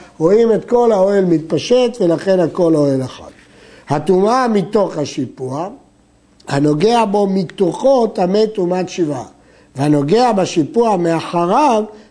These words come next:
טמא טומאת ערב. נעשה השיפוע מאחריו כאילו כלי שנגע באוהל. הרמב״ם מתייחס לאוהל שעשוי פשתן או בגד שק ועור, שהוא מקבל טומאה וחוצץ בפני הטומאה.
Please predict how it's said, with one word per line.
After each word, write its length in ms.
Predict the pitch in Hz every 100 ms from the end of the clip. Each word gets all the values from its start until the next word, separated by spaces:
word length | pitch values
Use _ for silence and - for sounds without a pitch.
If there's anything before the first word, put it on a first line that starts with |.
| -
טמא 380 | 165 180 233 247
טומאת 340 | 247 185 214 220
ערב. 380 | 220 254 220 147 - -
נעשה 480 | 135 135 127 - 262
השיפוע 640 | 220 147 151 127 220 226
מאחריו 600 | 208 208 196 226 247 294 269
כאילו 320 | 254 254 269 254
כלי 300 | 269 311 294
שנגע 500 | - 226 214 214 220
באוהל. 480 | 202 196 175 131 110 - _ _ _ _ _ _
הרמב״ם 400 | 147 190 233 285
מתייחס 560 | 277 220 196 214 240 240
לאוהל 320 | 208 214 226
שעשוי 460 | 220 190 160 220 214
פשתן 500 | 196 147 - 202 208 180
או 100 | 156
בגד 360 | 185 170 156
שק 300 | - 208 208 175
ועור, 360 | 160 156 196
שהוא 200 | 202 180
מקבל 480 | 160 160 165 202 220
טומאה 440 | 214 196 170 180 208
וחוצץ 580 | 202 196 190 240 233 180
בפני 340 | 165 - 156
הטומאה. 380 | 135 127 127 107